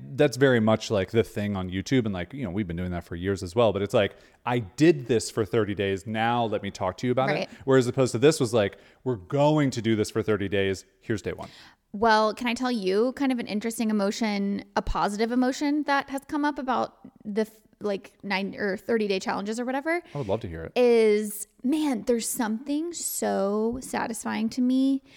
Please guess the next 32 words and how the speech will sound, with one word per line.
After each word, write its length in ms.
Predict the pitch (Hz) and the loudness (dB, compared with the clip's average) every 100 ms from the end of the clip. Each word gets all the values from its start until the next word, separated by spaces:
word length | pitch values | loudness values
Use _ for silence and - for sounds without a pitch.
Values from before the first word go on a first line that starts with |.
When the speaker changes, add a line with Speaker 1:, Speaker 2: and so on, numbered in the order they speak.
| - _ - | -20 _ -4
Speaker 2:
about 640 | - - - 208 - - | -2 -2 -2 -2 -6 -6
being 160 | 220 202 | -4 -2
able 180 | 202 196 | -2 -2
to 80 | |
publish 300 | 196 214 214 | -4 -4 -4
something 320 | 226 214 220 220 | -2 -2 -2 -2
daily 480 | 233 220 226 269 - | -4 -4 -2 -2 0
and 120 | 226 | 0
stack 720 | - - - 196 190 - - - _ - | 0 -4 -2 -2 -2 -8 -20 -20 _ -10
the, 160 | 202 160 | 2 6
Speaker 1:
Oh, 280 | - - 185 | 8 8 4
yeah. 200 | 87 - | 2 0
Speaker 2:
the, 300 | 208 240 - _ - | 0 0 -2 _ -12
the 280 | 196 220 214 | -6 -4 0
installments 760 | 233 - 202 202 233 320 349 | 0 2 0 0 2 0 0
and, 140 | - 233 | 0 0
Speaker 1:
Yeah. 80 | - | 0
Speaker 2:
and 160 | 220 220 | -4 -2
have 160 | 220 | -2
that 220 | 214 - - | -2 -2 -2
consistency 800 | 214 - 202 - 226 240 277 | -4 -2 -4 -4 -2 -2 -2
and 100 | 247 | 0
be 60 | 220 | 2
able 120 | 208 | 2
to 60 | 214 | 0
follow 480 | - - 190 208 208 | -2 -4 -2 0 0
through 380 | - 190 202 214 | -2 0 2 2
on 100 | 202 | -2
the 60 | |
consistency 720 | 208 208 - - - 226 262 | -4 -6 -8 -10 -4 -4 -2
of 100 | 254 | -2
something. 320 | 285 285 311 | 0 -2 -2